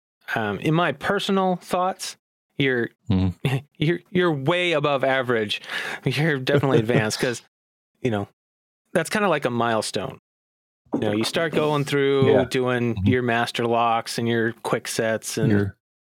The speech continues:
Speaker 1: you start
Speaker 2: your master number threes, your master one forties are a little more tough, yeah.
Speaker 1: And then you
Speaker 2: The
Speaker 1: get a little more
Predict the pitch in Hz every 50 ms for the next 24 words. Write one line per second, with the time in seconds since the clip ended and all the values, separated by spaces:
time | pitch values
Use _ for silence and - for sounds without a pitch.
0 | _ _ - 131 - - 151 139 139 92 95 180 - - 101 104 101 107 101 -
1 | - 92 90 92 92 95 98 98 95 90 90 87 92 98 101 - - 98 101 98
2 | - - 95 92 95 98 95 82 90 87 92 92 92 92 95 92 - - 87 87
3 | - - 87 85 87 85 - - _ - - 135 131 135 135 135 143 143 143 143
4 | 151 151 - - 147 143 147